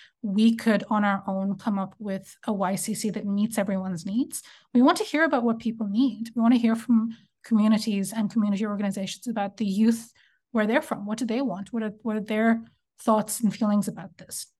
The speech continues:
How would they change it? What would they add to the policy brief? So a lot of the, the meetings we've been having have been around that. It's, we want you to support this idea. I want you to bring it up to those who matter and who can help us make it a reality. But you, we also want you to tell us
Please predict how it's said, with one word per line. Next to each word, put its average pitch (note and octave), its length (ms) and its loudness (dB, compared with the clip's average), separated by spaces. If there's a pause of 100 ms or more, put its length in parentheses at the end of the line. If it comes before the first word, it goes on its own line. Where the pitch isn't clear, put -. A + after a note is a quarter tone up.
How A3 160 0
would G#3+ 180 2
they A#3 180 0
change F#3+ 420 -4
it? - 200 -18 (360)
What A3+ 160 0
would A#3 100 2
they A#3 160 2
add G3+ 220 0
to - 80 -12
the G#3 100 -6
policy F#3+ 380 -6
brief? F#3+ 180 -12
So B3 100 -2
a - 20 0
lot D4 180 4
of - 80 -6
the, E4 240 0
the C4 60 2
meetings A#3 340 6
we've A#3 100 0
been A3 80 -2
having G3+ 300 -2
have F#3+ 100 -2
been G#3+ 280 -4 (260)
around G#3 400 2
that. G#3+ 320 -2 (120)
It's, - 320 -8
we G#3+ 120 -4
want G#3+ 260 0
you B3 160 4
to A#3+ 260 -2 (260)
support G#3+ 420 -8
this C#4+ 200 -2
idea. A#3 300 2
I G3 40 0
want F#3+ 200 -8
you F#3+ 140 -8 (160)
to G3 80 -10
bring F#3 240 -4
it G#3+ 100 0
up A#3 120 -2
to C4+ 100 -2
those A#3 340 -2 (320)
who G#3 80 -2
matter G#3 240 2
and G3 140 0
who G3+ 80 -2
can G#3 100 -6
help F#3+ 240 -4
us F#3+ 100 -6
make G3 200 -6
it - 80 -12
a G3+ 40 -6
reality. A3 460 -4 (240)
But A#3+ 100 -2
you, C#4 220 2
we C4+ 80 0
also E4 220 2
want E4 180 0
you C4+ 80 -2
to - 120 -10
tell A#3 260 2
us - 380 -4